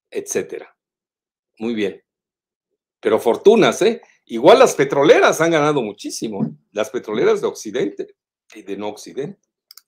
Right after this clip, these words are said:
De doscientos mil millones de dólares ganaron seis países, seis transnacionales de, de Occidente.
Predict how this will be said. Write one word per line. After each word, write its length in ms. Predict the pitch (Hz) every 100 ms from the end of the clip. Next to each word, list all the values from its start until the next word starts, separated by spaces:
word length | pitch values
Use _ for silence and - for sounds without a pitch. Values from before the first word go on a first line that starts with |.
| _
De 160 | 110 -
doscientos 560 | - 117 131 113 117 110
mil 140 | 131
millones 320 | 135 123 123
de 60 | 110
dólares 220 | 120 110
ganaron 400 | 107 110 110 104 - _ _
seis 400 | - 117 110 -
países, 800 | 95 95 101 - 95 - - _ _
seis 340 | _ - 127 120
transnacionales 840 | 110 101 98 - 101 104 101 92
de, 280 | 85 82 - _ _ _ _
de 60 | 90
Occidente. 680 | 85 - 95 139 143 82